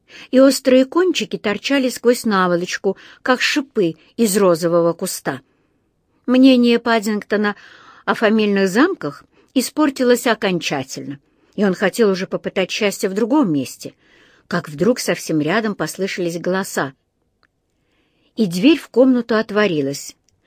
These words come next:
Паддингтон крепко-накрепко зажмурил глаза и прижался к подушке, едва решаясь дышать. Это оказалось вполне своевременно,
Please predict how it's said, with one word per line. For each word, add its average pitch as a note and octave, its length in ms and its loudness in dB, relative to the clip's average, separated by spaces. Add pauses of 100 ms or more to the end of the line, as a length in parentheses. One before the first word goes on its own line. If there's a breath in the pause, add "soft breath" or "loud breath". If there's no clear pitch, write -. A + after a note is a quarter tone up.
(340 loud breath)
Паддингтон F#3+ 560 0
крепко-накрепко B3 1120 0
зажмурил G#3 580 2
глаза F#3+ 420 0
и B3 100 0
прижался A3 540 -2
к - 80 -14
подушке, G3 680 -2 (360 soft breath)
едва F3 540 0
решаясь A#3 580 0
дышать. F3 600 -6 (720 soft breath)
Это D4+ 240 2
оказалось C4 560 4
вполне A3+ 460 2
своевременно, G3+ 1080 0